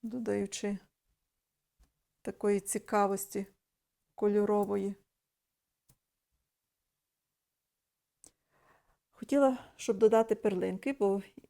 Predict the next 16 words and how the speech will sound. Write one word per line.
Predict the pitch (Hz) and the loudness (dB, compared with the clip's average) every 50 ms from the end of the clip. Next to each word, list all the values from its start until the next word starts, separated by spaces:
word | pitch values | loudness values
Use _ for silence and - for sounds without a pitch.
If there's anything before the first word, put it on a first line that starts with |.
| _ _ - | _ _ -6
я | - 208 208 | -2 0 0
минулий | 208 208 208 202 202 196 208 | 2 2 2 2 2 2 2
раз | 202 202 196 196 | 2 0 0 0
робила | 208 202 190 185 202 196 185 185 190 185 190 | 0 -2 0 2 0 0 0 0 -4 -4 -6
з | - | -8
турмаліну | - - 196 190 196 196 208 262 311 359 349 311 302 - - - - - _ _ - | -8 -6 -4 -2 -2 -2 0 0 0 0 0 -2 -4 -6 -12 -20 -20 -20 _ _ -2
і | 254 262 | 0 2
давала | 220 202 202 196 214 214 208 208 208 208 202 _ _ - | 2 2 2 2 0 -2 -2 -4 -4 -6 -10 _ _ -2
перлинку. | 214 208 196 180 175 170 175 175 - - 240 202 - _ - _ _ - | -2 0 0 0 -4 -4 -6 -10 -12 -12 -14 -14 -16 _ -20 _ _ -6
Вона | - 247 | -4 -4
хоче | 247 - 208 - - 190 185 185 180 - | -2 -2 -4 -4 -2 -6 -6 -6 -10 -12
їх | - 196 196 175 | -10 -8 -6 -4
разом | 220 196 180 180 190 185 | -4 -4 -4 -4 -6 -8
поєднувати, | - - 226 226 285 320 311 - 285 262 254 247 - 254 254 - - - _ _ _ _ _ - | -4 -4 -2 0 0 -2 0 0 0 0 0 -2 -4 -8 -12 -12 -20 -20 _ _ _ _ _ -10
тому | - 208 208 208 214 214 | -6 -4 -2 -2 -2 -2
я | 202 214 202 196 190 190 196 | -4 -4 -4 -4 -4 -4 -6